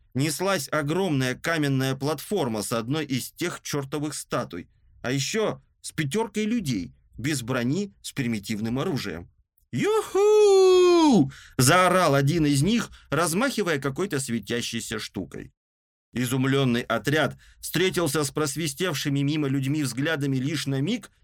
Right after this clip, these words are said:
а затем те унеслись вперед с такой же бешеной скоростью.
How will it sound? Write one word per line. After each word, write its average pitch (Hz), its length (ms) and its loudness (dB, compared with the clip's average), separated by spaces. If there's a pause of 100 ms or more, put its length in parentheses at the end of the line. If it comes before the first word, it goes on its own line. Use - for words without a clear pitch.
(240)
а 151 140 -4
затем 208 480 -2 (200)
те 254 160 -2
унеслись 220 540 -2
вперед 123 460 -2 (140)
с - 100 -14
такой 147 300 -2
же 131 120 -2
бешеной 110 440 -4
скоростью. 78 680 -12